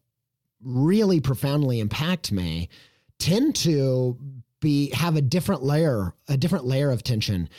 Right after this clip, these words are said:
which is a tension within myself. Because most stories start with a hero that you're rooting for,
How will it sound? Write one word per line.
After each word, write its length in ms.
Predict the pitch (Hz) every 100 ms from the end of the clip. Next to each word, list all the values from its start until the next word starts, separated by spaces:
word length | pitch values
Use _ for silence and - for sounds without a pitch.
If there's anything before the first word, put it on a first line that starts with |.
| -
which 160 | - 127
is 100 | 143
a 100 | 131
tension 540 | - - 175 - 175
within 300 | 135 123 135
myself. 720 | 127 98 - 131 101 71 - - - _ _
Because 440 | 123 - 123 110
most 480 | 120 135 156 190 -
stories 560 | - - 147 139 127 113
start 360 | - 131 139
with 160 | 143 120
a 40 |
hero 420 | 117 - 156 147 123
that 160 | 117
you're 160 | 123 113
rooting 680 | 110 117 175 247 247 160
for, 600 | 120 - 87 80 82 117